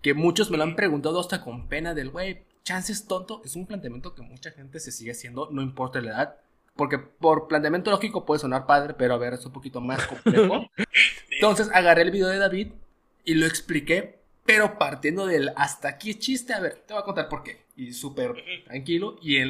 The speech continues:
Speaker 1: y en la misma entrevista lo menciona, que lo etiquetaron, le mentaron la madre, y que él disfruta hacer enojar a la gente, pero que si hubieron otros economistas o encargados del área a explicarla de manera agresiva, y pues,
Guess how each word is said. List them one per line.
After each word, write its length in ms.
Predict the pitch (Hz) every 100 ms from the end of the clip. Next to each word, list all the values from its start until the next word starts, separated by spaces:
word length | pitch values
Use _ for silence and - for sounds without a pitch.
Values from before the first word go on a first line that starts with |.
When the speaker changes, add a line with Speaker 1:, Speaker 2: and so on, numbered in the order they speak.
| 139
Speaker 1:
y 60 |
en 80 | 135
la 60 | 127
misma 220 | 131 135
entrevista 380 | 160 139 143 160
lo 120 | 151
menciona, 520 | 117 - 143 143 - _ _ _ _ _ _
que 400 | - 123 120 120 117
lo 140 | 120
etiquetaron, 680 | 117 117 117 113 120 160 180
le 80 | 160
mentaron 400 | 123 113 117 135
la 100 | 160
madre, 460 | 151 127 127 156 208
y 60 | 160
que 160 | -
él 160 | 113 110 135
disfruta 380 | 123 131 123
hacer 200 | 120 127
enojar 260 | 120 113 110
a 20 |
la 100 | 120
gente, 360 | - 160 185 208 - - _
pero 240 | - 139 143
que 80 | 135
si 100 | 135
hubieron 360 | 143 147 147
otros 380 | 147 139 139 143
economistas 500 | 156 139 123 123 139
o 100 | 135
encargados 400 | 120 123 113 131
del 140 | 143 135
área 140 | 131
a 20 | 143
explicarla 480 | - 120 120 117
de 60 | 127
manera 280 | 123 117 123
agresiva, 500 | 131 131 131 135 151
y 140 | 131 _
pues, 260 | - -